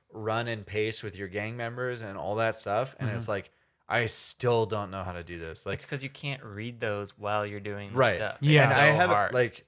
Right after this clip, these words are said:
Speaker 1: there in chapter five, there's a set number of missions where there's, like, a lot of, like, sneaking around and stuff. And I was like, I don't know how to go from cover to cover.
Speaker 3: Y-,
Speaker 1: And, like,
Speaker 3: it's
Speaker 1: the
Speaker 3: not.
Speaker 1: hint, the hint box would come up on how to,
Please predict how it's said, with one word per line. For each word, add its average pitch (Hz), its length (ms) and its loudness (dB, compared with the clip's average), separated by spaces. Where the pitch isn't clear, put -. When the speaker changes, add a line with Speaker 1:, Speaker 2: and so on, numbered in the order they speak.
Speaker 1:
there 123 200 2
in 120 200 -6
chapter 113 500 0
five, 107 380 0
there's 104 200 0
a 107 80 -4
set - 580 0
number 110 320 -2
of 98 80 -2
missions 101 440 -8
where 101 120 -2
there's, 95 180 -4
like, 90 160 -10
a 82 60 -8
lot 95 260 0
of, 92 80 -6
like, 87 180 -8
sneaking 110 400 -12
around 90 300 -8
and 127 80 -10
stuff. 151 320 -2
And 120 240 -6
I 113 100 2
was 101 100 -2
like, 95 160 -4
I 117 180 2
don't 190 180 -4
know 139 120 0
how 131 140 2
to 113 80 0
go 107 240 2
from 101 200 -12
cover 101 320 0
to 90 80 -6
cover. 80 440 -6
Speaker 3:
Y-, 123 100 -18
Speaker 1:
And, 123 100 2
like, 123 140 4
Speaker 3:
it's - 80 -12
Speaker 1:
the 135 120 8
Speaker 3:
not. 117 100 2
Speaker 1:
hint, 170 240 6
the 123 140 4
hint 139 300 4
box 98 400 0
would 101 140 -6
come 113 180 -2
up 104 260 0
on 92 140 -6
how 101 220 0
to, 95 160 -4